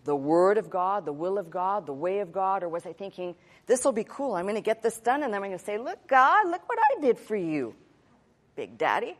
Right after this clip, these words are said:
right? Yes, you have people like that. Their mindset is just that. They don't care about how,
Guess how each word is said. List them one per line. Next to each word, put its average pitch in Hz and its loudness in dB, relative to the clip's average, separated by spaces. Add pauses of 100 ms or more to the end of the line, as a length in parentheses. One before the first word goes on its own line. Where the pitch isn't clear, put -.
right? 220 -2 (1120)
Yes, - -8
you 269 -2
have 294 -4
people 269 -4
like 156 -4
that. 123 -4 (100)
Their 180 0
mindset 190 -4
is 160 -10
just - -10
that. 151 -4 (140)
They 185 -6
don't 190 -6
care 202 0
about 156 0
how, 196 -2